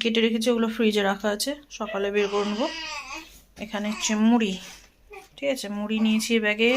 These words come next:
পাতা, গ্লাস, চানাচুর, মানে যতটা যা ধরেছে। আর এইখানে আলু টালু সব কিছু আছে। সবার খাওয়া দাওয়া তো কমপ্লিট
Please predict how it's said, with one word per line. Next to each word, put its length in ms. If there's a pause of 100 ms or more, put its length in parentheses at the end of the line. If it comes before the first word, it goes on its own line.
(100)
পাতা, 300 (120)
গ্লাস, 320 (920)
চানাচুর, 480 (140)
মানে 180
যতটা 400
যা 140 (140)
ধরেছে। 340 (1040)
আর 240 (600)
এইখানে 380 (240)
আলু 160
টালু 240
সব 280
কিছু 200
আছে। 260 (3500)
সবার 360
খাওয়া 220
দাওয়া 260
তো 100
কমপ্লিট 440